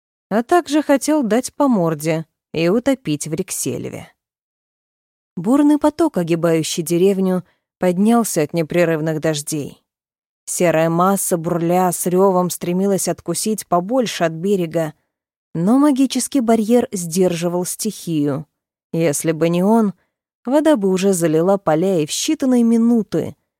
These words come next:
добралась до серых домишек в деревеньке. Отправив Снеда с целительницы дальше, Райдель остановился, чтобы осмотреть барьер. Он был в полном порядке.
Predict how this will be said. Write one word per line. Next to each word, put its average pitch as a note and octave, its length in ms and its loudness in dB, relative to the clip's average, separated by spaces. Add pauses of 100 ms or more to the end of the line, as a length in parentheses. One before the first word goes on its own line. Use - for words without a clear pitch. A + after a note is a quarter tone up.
(140)
добралась F3 640 0
до F3 200 -2
серых E3+ 400 -2
домишек D#3+ 480 -2
в D#3 80 -10
деревеньке. D3 800 -6 (1080)
Отправив D#4+ 640 0
Снеда B3 400 0
с - 80 -4
целительницы F#3 800 -2
дальше, G#3+ 580 -2 (720)
Райдель G3 400 2
остановился, F#3 840 0
чтобы E3 340 0
осмотреть D#3+ 580 -2
барьер. D3 600 -6 (880)
Он C#4 240 0
был D#3+ 160 0
в - 80 -18
полном E3 420 0
порядке. D#3+ 680 -4